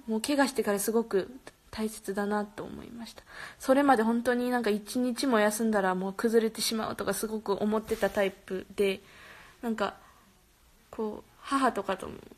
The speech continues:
こう自分の悩みとか相談してる時に結構完璧主義者だねっていうのは言われてて、確かにと思って。で、なんか自分でうまくいかなかったりしてもちょっと自分を責めたりとかすることが結構あるので、でも、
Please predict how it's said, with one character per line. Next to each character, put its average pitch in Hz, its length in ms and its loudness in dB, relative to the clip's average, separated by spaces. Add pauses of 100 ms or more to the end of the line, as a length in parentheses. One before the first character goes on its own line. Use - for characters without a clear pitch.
(140)
こ - 140 -2
う - 20 -2
自 202 140 0
分 208 160 0
の 208 100 0
悩 208 180 2
み 196 120 -4
と 208 120 -6
か 202 80 -8
相 208 220 -2
談 202 180 -4
し 196 60 -10
て 220 100 -6
る 214 60 -6
時 220 260 -6
に 233 140 -4
結 240 220 -2
構 - 120 -4
完 233 220 2
璧 240 240 -4
主 233 140 -2
義 220 200 -4
者 - 280 -8
だ - 120 -4
ね 285 200 2
っ - 20 -2
て 294 180 -6
い 220 60 4
う 220 40 2
の 220 120 2
は 214 80 2
言 214 100 0
わ 214 100 2
れ 214 120 0
て 214 160 -6
て、 226 260 0 (280)
確 - 260 -2
か 196 100 -6
に 123 260 -12
と - 120 -14
思 - 160 -12
っ - 20 -18 (320)
て。 - 140 -14 (680)
で、 240 140 -2
な 233 140 2
ん 233 80 -2
か 208 220 -4 (260)
自 254 100 0
分 247 160 0
で 247 80 2
う 233 100 2
ま 247 140 4
く 240 120 0
い 208 60 -4
か 226 120 -2
な 220 160 0
か 214 80 -2
っ 214 100 -4
た 208 100 -6
り 208 80 -2
し 196 60 -6
て - 80 -8
も 233 80 0
ち 226 140 -4
ょ - 20 0
っ 226 40 -2
と 226 100 -12
自 202 180 -2
分 226 160 0
を 240 60 0
責 240 140 -2
め 214 100 2
た 196 120 -6
り 190 120 -6
と 196 100 -6
か 196 260 -6
す 240 160 -2
る 220 100 0
こ 220 120 -6
と 196 160 -6
が 185 140 -6 (100)
結 - 240 -10
構 - 220 -4
あ 220 60 4
る 202 120 -2
の 175 160 -6
で、 185 240 -4 (500)
で 320 60 -6
も、 269 180 -4